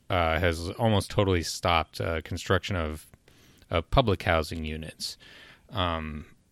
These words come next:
and so what housing is being constructed is, uh, you know, it's, it's just like in the United States, it's very high end.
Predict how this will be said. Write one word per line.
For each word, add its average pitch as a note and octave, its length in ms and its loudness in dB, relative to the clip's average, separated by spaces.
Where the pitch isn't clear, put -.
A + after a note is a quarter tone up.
and G#2 120 -4
so G2+ 200 4
what G2 280 2
housing F#2+ 440 4
is G#2 240 2
being F#2 200 0
constructed E2+ 680 0
is, E2+ 480 0
uh, F2 140 4
you E2+ 200 0
know, D#2 240 -2
it's, - 220 -4
it's F#2+ 240 -4
just G2+ 200 2
like F#2+ 200 4
in F#2+ 40 4
the F2 80 4
United E2+ 300 2
States, - 320 2
it's F2+ 140 -2
very F2 240 4
high F2+ 320 6
end. D#2+ 500 0